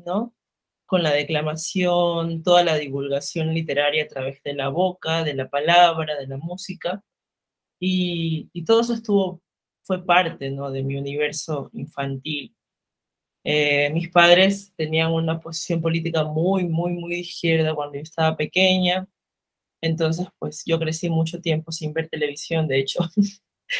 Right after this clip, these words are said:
Era una persona muy, muy desubicada, como que en, con, con, en conversaciones con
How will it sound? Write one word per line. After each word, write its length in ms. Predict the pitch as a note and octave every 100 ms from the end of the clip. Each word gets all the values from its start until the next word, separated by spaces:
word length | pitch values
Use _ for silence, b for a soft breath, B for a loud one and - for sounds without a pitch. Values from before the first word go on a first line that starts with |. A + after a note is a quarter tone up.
| B
Era 200 | G3+ E3+
una 80 | E3
persona 340 | E3+ F#3 E3+
muy, 280 | D#3+ E3 E3+
muy 160 | D#3+ E3
desubicada, 1000 | F#3 F#3+ D#3+ - C#3+ C#3 C#3 D3 G3+ - _ _ _ G3+
como 240 | E3+ D#3+
que 400 | D#3 D3 D3 -
en, 200 | - D3+
con, 200 | - D#3+
con, 180 | D#3+ D#3+
en 120 | D#3+ E3
conversaciones 840 | D#3+ D#3+ D#3+ E3+ - F3+ F3+ G3
con 320 | E3 D#3 D#3+